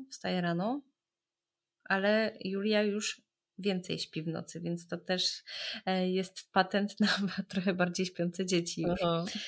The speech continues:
Speaker 1: e, żeby po prostu wstać sobie wcześniej.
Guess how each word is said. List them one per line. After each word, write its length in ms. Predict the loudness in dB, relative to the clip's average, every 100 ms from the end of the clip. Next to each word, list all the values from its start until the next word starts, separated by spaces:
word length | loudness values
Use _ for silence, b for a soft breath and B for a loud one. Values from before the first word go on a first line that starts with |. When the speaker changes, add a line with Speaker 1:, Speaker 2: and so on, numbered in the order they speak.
| B B -2
Speaker 1:
e, 220 | 2 2 0
żeby 200 | -4 -4
po 120 | -4
prostu 320 | -2 -4 -4 -12
wstać 320 | 2 2 2
sobie 200 | -2 -2
wcześniej. 580 | 0 0 0 -2 -6